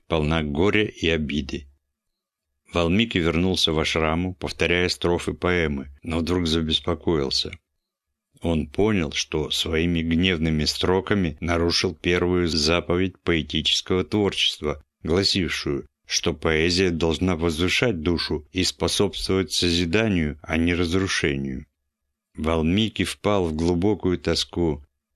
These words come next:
Мысль о том, что он совершил преступление, сочинив поэму «Проклятие», мучила его с такой же силой, как воспоминание о гибели птички. Из этого тяжелого состояния его вывел сам Творец Брахма.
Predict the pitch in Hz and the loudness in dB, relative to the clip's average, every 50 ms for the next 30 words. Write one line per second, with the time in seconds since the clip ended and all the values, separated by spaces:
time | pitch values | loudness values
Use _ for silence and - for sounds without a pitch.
0 | _ _ _ _ - 87 107 127 131 - - 101 95 95 85 - - 117 120 117 | _ _ _ _ 0 2 2 2 2 2 2 2 2 2 0 0 0 2 2 2
1 | 98 - - - 98 98 101 101 90 - - 92 90 90 - - - 110 104 85 | 2 0 -2 0 0 2 2 2 2 2 2 2 2 2 2 2 2 0 0 0
2 | - - - 85 - - - 85 73 80 87 101 113 113 113 101 87 82 - - | -2 -2 -2 -2 0 -2 -2 -2 0 0 2 2 2 2 2 2 2 0 0 0
3 | 95 - - 95 95 98 92 87 - _ - 85 87 90 95 95 92 90 80 - | 0 0 2 2 2 2 0 0 -2 _ 0 2 2 4 4 4 2 2 0 0
4 | - 82 76 - - 85 82 82 90 95 - - 92 80 76 76 - _ _ _ | 0 0 0 0 0 2 2 2 2 2 0 0 0 0 0 -2 -6 _ _ _
5 | - 82 80 87 92 92 87 - - 92 85 85 82 80 80 80 76 - - 85 | -2 0 2 2 2 2 2 2 2 2 2 2 2 2 2 2 0 0 -2 -2
6 | 76 76 78 82 85 85 87 104 98 - - - 117 104 92 80 71 71 - - | -2 0 0 0 0 2 2 0 0 2 2 2 2 2 2 2 0 -2 -2 0
7 | 87 85 78 - - 85 82 82 82 - - - 82 85 82 80 80 82 85 90 | 2 2 2 0 -6 -4 -2 -2 -2 -2 -2 -2 0 0 0 2 2 2 2 2
8 | 92 90 87 - 90 92 85 78 80 78 80 85 82 85 80 - - - 85 78 | 2 0 0 0 0 0 2 0 0 2 2 2 2 0 -2 -4 -4 -2 -2 0
9 | - - - - 78 67 67 - _ _ _ _ _ _ _ _ _ _ _ _ | 0 -2 -2 -4 -10 -14 -14 -18 _ _ _ _ _ _ _ _ _ _ _ _
10 | _ _ _ _ _ - 101 92 82 104 131 127 - 98 87 85 - - 90 80 | _ _ _ _ _ -4 -2 0 2 2 2 2 0 0 0 0 0 0 0 0
11 | 85 104 107 104 95 85 80 - - 92 87 - - 85 80 73 76 80 87 95 | 0 0 2 2 2 0 0 0 0 0 -2 -2 -2 0 0 2 2 2 2 2
12 | 95 92 80 73 71 78 87 85 82 90 92 82 76 85 80 85 107 113 107 104 | 0 0 0 0 0 0 0 2 2 2 0 0 0 0 0 2 2 4 4 2
13 | 101 95 85 - - - 101 101 101 101 - - - 71 80 82 80 82 85 - | 2 0 0 -2 -2 0 0 0 0 -2 -4 -6 -4 0 2 2 2 2 0 0
14 | - - - 80 73 80 85 80 71 - - - 71 65 65 | -4 -6 -4 -2 0 0 2 2 0 -2 -4 -8 -10 -12 -12